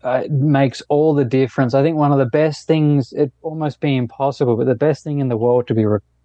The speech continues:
would be to record an album without <laughs> knowing you've recorded an album.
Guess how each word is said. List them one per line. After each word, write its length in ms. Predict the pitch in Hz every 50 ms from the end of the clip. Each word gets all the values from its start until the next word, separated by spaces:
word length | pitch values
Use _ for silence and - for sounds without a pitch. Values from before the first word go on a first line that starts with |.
| _ -
would 200 | 139 135 120 117 -
be 140 | 135 131 127
to 160 | - - 123
record 440 | 113 117 117 - - 135 135 135 131
an 80 | 120
album 320 | 120 120 117 117 117 113 113
without 320 | 107 110 107 110 113 - -
<laughs> 80 | 127
knowing 320 | 117 110 101 - - 151 139 -
you've 220 | 190 170 - -
recorded 500 | 139 139 - - 147 135 135 131 123 120
an 140 | 127 120 113
album. 500 | 113 113 117 120 120 - 123 117 113 110